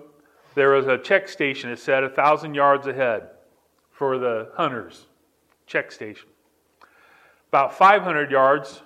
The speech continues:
ahead, there was a turnoff. And everyone took the turnoff who thought they would have been stopped at the thousand year, thousand yard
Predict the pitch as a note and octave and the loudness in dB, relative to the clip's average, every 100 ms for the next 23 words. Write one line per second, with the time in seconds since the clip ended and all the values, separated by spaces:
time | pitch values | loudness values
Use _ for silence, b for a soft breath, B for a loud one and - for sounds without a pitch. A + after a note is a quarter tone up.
0 | - B2+ B2+ B2+ D3 C#3 C#3+ C#3 C3 B2+ | -8 -4 0 2 2 0 0 0 -2 -6
1 | F#3+ F3 C3+ G2+ F2 - _ _ _ _ | -2 -2 -2 -4 -6 -14 _ _ _ _
2 | _ _ b b b b b b b b | _ _ b b b b b b b b
3 | b C3 C3 C#3+ E3+ F#3+ F3+ F3+ F3 - | b -6 0 0 0 0 -2 -4 -12 -20
4 | _ _ F#3+ F#3 - F#3 - A#3 F3+ C#3 | _ _ -2 -2 -2 -10 -4 -2 2 2
5 | C3+ D#3+ - - _ _ _ _ _ _ | 2 0 -10 -20 _ _ _ _ _ _
6 | _ _ F3+ D#3 - G3+ F3 D#3+ - - | _ _ -8 -8 0 6 6 4 -6 -20
7 | D3 D3 D#3 C#3 C#3 - - F#3 E3 - | -8 -4 -4 -2 -4 -4 2 4 4 0
8 | - - _ _ _ _ _ _ _ _ | -16 -20 _ _ _ _ _ _ _ _
9 | _ _ _ _ D3 C#3+ D#3+ D#3 C#3+ C#3+ | _ _ _ _ -10 0 4 4 0 -10
10 | C#3+ C#3+ D3 - D#3+ D#3+ C#3+ C#3+ C#3 C#3 | -4 -2 -4 -2 0 0 -2 0 2 2
11 | C3 | -4